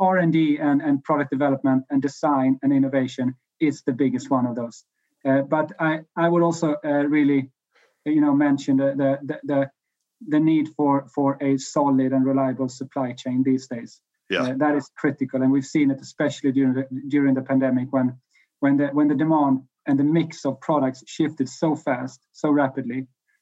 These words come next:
Speaker 1: Uh, so it's just important to also, uh, have a supply chain in mind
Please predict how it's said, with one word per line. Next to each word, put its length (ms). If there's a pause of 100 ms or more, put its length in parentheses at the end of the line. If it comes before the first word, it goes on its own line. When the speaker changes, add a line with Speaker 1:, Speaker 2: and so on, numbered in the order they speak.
(140)
Speaker 1:
Uh, 240
so 140
it's 160
just 240
important 600
to 120
also, 480
uh, 300 (420)
have 400
a 340
supply 400
chain 240
in 100
mind 340